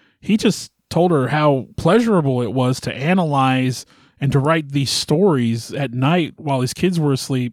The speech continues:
you know, just scouring the internet for the details to, that made his story make sense. And, and in the QAnon community, these theories are, are much more than just theories.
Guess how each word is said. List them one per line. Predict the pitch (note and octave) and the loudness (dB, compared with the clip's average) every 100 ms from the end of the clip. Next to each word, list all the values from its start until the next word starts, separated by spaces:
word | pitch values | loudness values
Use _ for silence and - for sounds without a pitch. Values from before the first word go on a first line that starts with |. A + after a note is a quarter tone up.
| - | -2
you | C#3 | 0
know, | |
just | C3 C#3 - | 2 0 0
scouring | - D3+ E3 D#3 C#3 B2+ | 0 2 4 4 2 0
the | B2+ | 2
internet | D#3+ C3+ B2+ | 2 2 -2
for | - C3+ | -4 -2
the | A#2+ | -2
details | A#2 B2 D3 C3 B2 A#2+ A#2 - | -4 -4 -2 -2 0 2 0 -2
to, | - A#2 A2 _ _ _ _ - | -4 -2 -4 _ _ _ _ -2
that | C3+ | -2
made | C#3 D#3 F3+ F#3+ | 4 4 4 4
his | D#3 D#3+ F3+ | 2 4 2
story | - - D#3+ D3+ D3 | 0 0 2 4 2
make | C#3 C3+ A#2+ | 0 -2 -6
sense. | - C#3+ A2+ - - _ _ _ - | 0 0 0 -4 -20 _ _ _ -2
And, | C#3+ C3 | 0 2
and | E3 D#3 | 4 4
in | E3+ F3+ | 6 4
the | C3+ | 4
QAnon | B3+ D4 F3+ C3+ B2+ | 4 4 2 0 -2
community, | A#2+ C#3 C3 B2 A#2+ | 0 2 4 2 2
these | E3 F3 | 2 2
theories | F#3+ D3+ B2+ A#2+ | 2 4 2 2
are, | G#2+ - | -2 2
are | C#3 B2 | 2 4
much | B2+ D3+ F#3+ - | 4 4 2 0
more | C#3 C3 | 2 4
than | A#2+ | 2
just | G#2+ A2+ - | 0 -2 2
theories. | F#3 A#3 B2+ F#2+ | 2 4 2 -2